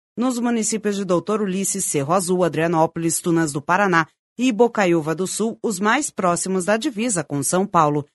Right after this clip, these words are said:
Devem se vacinar todas as pessoas que tenham entre nove meses e cinquenta e nove anos. A vacina está disponível em todas as unidades de saúde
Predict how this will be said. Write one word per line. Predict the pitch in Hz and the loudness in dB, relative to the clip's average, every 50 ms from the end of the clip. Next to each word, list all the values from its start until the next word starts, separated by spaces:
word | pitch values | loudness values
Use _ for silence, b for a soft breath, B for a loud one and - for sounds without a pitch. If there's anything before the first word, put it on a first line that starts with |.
| _ _ _ _ - | _ _ _ _ 2
Devem | 185 214 214 208 220 226 | 6 6 6 6 6 2
se | 226 220 - 202 | 0 0 0 2
vacinar | 208 208 208 - 202 196 202 233 220 180 - _ _ _ _ _ _ _ | 2 2 2 0 0 2 2 2 2 2 -2 _ _ _ _ _ _ _
todas | - 247 254 269 240 269 262 220 | 4 6 6 6 6 4 2 4
as | 214 208 214 208 | 4 4 2 2
pessoas | - - 220 190 - 202 202 202 196 - | 0 -2 -4 -2 -2 -2 -2 -2 -2 -4
que | - 226 | -4 -6
tenham | 220 - 185 175 165 165 170 | -4 0 0 2 2 2 2
entre | 190 226 226 240 269 | 2 0 -2 -2 -2
nove | 254 220 208 202 220 240 277 277 240 269 | 0 2 4 6 8 8 8 8 6 2
meses | 233 190 180 175 185 190 185 208 185 - - - | 0 2 2 0 0 -2 -2 -4 -6 -6 -8 -6
e | - 247 269 | -4 -4 -2
cinquenta | 254 - - 262 240 226 220 - 208 214 226 254 269 269 - 262 | -2 -2 -2 -2 -2 -4 -4 0 0 2 2 2 2 0 0 0
e | 233 | 0
nove | 190 170 165 175 190 196 202 180 185 185 160 | 2 2 4 6 6 6 4 2 0 0 0
anos. | 147 139 135 131 131 - - - _ _ _ _ _ _ | 2 2 0 -2 -2 -4 -6 -8 _ _ _ _ _ _
A | - 180 | 4 4
vacina | 190 202 214 202 - 262 262 254 254 254 247 | 6 6 4 2 2 2 2 2 2 0 0
está | 247 240 - 240 | 0 0 0 -2
disponível | 220 208 226 - - 226 208 196 202 190 208 208 208 | -2 -2 -6 -8 -6 -6 -4 -4 -4 -4 -2 -2 -2
em | 214 226 | -2 -4
todas | 220 220 _ - 220 233 240 240 226 233 220 202 | -4 -6 _ 2 2 4 4 2 2 0 2 4
as | 208 196 196 175 | 2 2 2 2
unidades | 202 208 202 196 180 180 175 180 165 180 175 | 0 -2 0 0 2 2 2 2 2 -2 -4
de | 160 165 | -4 -4
saúde | 151 - 165 131 151 180 196 185 214 214 | -4 -2 0 0 0 0 -2 -2 -4 -6